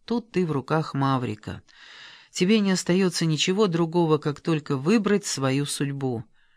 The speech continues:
Ниса помедлила и воскликнула: "Ты сумела вырваться от Вибона. Почему не можешь уйти от Сергия?" В обведённых золотым порошком глазах Аврелий увидел смятение и ужас.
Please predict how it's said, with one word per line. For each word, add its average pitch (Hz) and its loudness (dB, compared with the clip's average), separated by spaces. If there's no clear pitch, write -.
Ниса 131 -4
помедлила 139 0
и 135 0
воскликнула: 143 -2
"Ты 139 -2
сумела 180 6
вырваться 185 6
от 180 4
Вибона. 180 4
Почему 143 2
не 147 2
можешь 151 2
уйти 143 2
от 139 2
Сергия?" 120 0
В 123 -8
обведённых 170 4
золотым 160 2
порошком 156 0
глазах 143 0
Аврелий 151 0
увидел 147 -2
смятение 143 0
и - 2
ужас. 147 -2